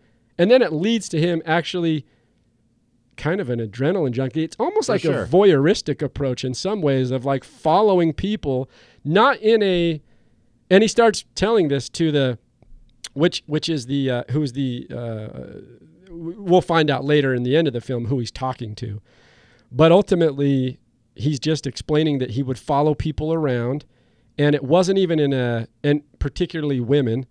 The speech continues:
Speaker 2: Right.
Speaker 1: But it, but the way he says it, and it, he, he, he, he, I feel like he, he comes across believable. It wasn't even a sexual thing.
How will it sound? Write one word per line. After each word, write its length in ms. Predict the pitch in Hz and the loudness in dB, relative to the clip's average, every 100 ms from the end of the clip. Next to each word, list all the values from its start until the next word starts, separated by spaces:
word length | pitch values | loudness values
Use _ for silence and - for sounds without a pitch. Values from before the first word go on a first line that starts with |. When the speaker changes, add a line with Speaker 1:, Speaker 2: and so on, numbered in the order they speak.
| _ - | _ -12
Speaker 2:
Right. 360 | 92 82 78 _ - | -8 -8 -12 _ -2
Speaker 1:
But 140 | 220 | 0
it, 120 | 196 _ _ | -2 _ _
but 220 | 135 - | -2 0
the 60 | 170 | 0
way 200 | 196 277 | 0 0
he 140 | 269 | 0
says 320 | 226 240 262 196 | 0 2 2 2
it, 80 | |
and 80 | 175 | 0
it, 80 | 185 | 0
he, 280 | 170 - 175 | -2 -6 -12
he, 260 | 156 202 - | -8 -8 -8
he, 140 | 147 202 | -10 -8
he, 260 | 165 180 - | -10 -14 -6
I 160 | 143 233 | -2 -2
feel 200 | - 202 | 0 0
like 200 | 139 - | 0 -2
he, 160 | 143 - | -6 -6
he 140 | 139 - | -10 -8
comes 260 | 170 156 | -6 -6
across 300 | 139 165 143 | -6 -6 -6
believable. 760 | - 135 139 196 151 113 127 170 | -6 -2 2 2 2 0 -4 -2
It 100 | 190 | 2
wasn't 300 | 254 254 240 | 2 4 4
even 200 | 180 151 | 4 2
a 220 | 131 117 | 0 -2
sexual 540 | - 233 - 147 117 | 0 0 0 -4 -6
thing. 320 | - 110 135 | -6 -8 -8